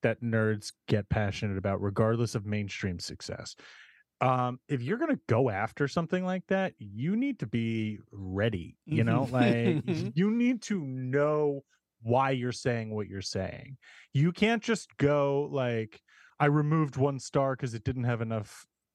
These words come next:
Speaker 1: you know, philosophical subtext." Like, people are like, "That's not what this is about. That's
Speaker 2: Right.
Speaker 1: not what any of this is about."
Speaker 2: Yeah.
Speaker 1: Uh, it's too easy to, to tear apart a flimsy critical review now.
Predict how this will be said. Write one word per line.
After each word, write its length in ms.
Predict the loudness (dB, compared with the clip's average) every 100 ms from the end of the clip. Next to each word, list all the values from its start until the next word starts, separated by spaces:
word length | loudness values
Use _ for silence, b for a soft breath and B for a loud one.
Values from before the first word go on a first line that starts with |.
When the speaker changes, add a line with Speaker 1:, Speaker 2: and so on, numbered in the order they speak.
| -4
Speaker 1:
you 120 | -2
know, 280 | 0 0 -2
philosophical 1120 | 0 0 0 0 0 0 -4 -4 -2 -2 -4 -8 -16
subtext." 720 | 0 0 0 -4 -6 -6 -14 -14 B B B B 0
Like, 140 | 0
people 220 | 2 2 2
are 80 | 2
like, 160 | 0 _ 0
"That's 200 | 0 4
not 240 | 2 4
what 120 | 0 -2 0
this 280 | 2 2
is 140 | 0 2
about. 440 | 4 4 4 0 0
That's 180 | 0 2
Speaker 2:
Right. 60 | 2
Speaker 1:
not 60 |
what 120 | 2
any 300 | 0 -2 -2 -4
of 100 | -4
this 160 | -6 -4
is 120 | -4
about." 440 | 0 2 0 -4 -12 _ _ _ -4
Speaker 2:
Yeah. 200 | -2 0
Speaker 1:
Uh, 500 | -2 -2 -2 -4 -6 _ _
it's 260 | -4 -4 -4
too 400 | -2 0 0 -2
easy 420 | -4 -4 -4 -4 -4
to, 120 | -6 _ _ _ _
to 100 | -10
tear 340 | -8 -2 0 0
apart 280 | 0 0 0
a 60 |
flimsy 580 | -2 -2 -2 0 -2 -2 -8
critical 500 | -2 0 0 -2 -2
review 600 | -4 -4 -2 0 0 -4
now. 340 | -6 -6 -6